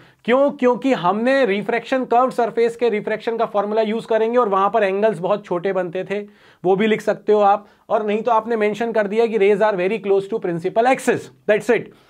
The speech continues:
अब ये जो डायग्राम आपके सामने आया, ये वो सिंपल वाला डायग्राम है जो आपको बनाना है। मैंने कहा था ना, देखो भाई, बार बार नॉर्मल बनाने की जरूरत क्या है? अपन लोग बचपन से पढ़ते आ रहे हैं और अपन ने देख भी लिया अच्छे से एक बार डिटेल में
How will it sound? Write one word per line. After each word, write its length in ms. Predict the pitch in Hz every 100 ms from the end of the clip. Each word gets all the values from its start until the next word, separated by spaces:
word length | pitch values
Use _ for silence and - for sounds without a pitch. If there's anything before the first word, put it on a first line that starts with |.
| _ _ -
अब 320 | 277 - - _ 156
ये 260 | 180 277
जो 140 | 285 285
डायग्राम 440 | 226 202 247 277
आपके 280 | 262 247 269
सामने 340 | 254 208 214 233
आया, 320 | 202 254 247 _
ये 160 | 180 285
वो 140 | 302
सिंपल 400 | 302 254 240 277
वाला 200 | 262 254
डायग्राम 380 | 254 233 233 247
है 60 | 262
जो 80 | 262
आपको 260 | 240 262
बनाना 360 | 226 208 190 175
है। 140 | 127 - - -
मैंने 120 | 196
कहा 220 | 226 240
था 120 | 262 277
ना, 180 | 208 - -
देखो 180 | 240 247
भाई, 160 | 185 120 - _ _
बार 320 | 156 190 226 285
बार 140 | 294
नॉर्मल 400 | 247 240 254 294
बनाने 340 | 277 262 269 277
की 120 | 277
जरूरत 340 | 254 269 277
क्या 140 | 269 254
है? 60 |
अपन 300 | 233 220 285
लोग 200 | 285 277
बचपन 360 | 226 233 294 294
से 100 | 269
पढ़ते 280 | 262 254 269
आ 120 | 254
रहे 120 | 262
हैं 60 | 262
और 140 | 262
अपन 200 | 247 262
ने 100 | 262
देख 240 | 220 269 214
भी 140 | 294
लिया 240 | 269 262
अच्छे 240 | 240 247 247
से 140 | 247
एक 100 | 240
बार 140 | 214 247
डिटेल 340 | 226 233 226
में 160 | 220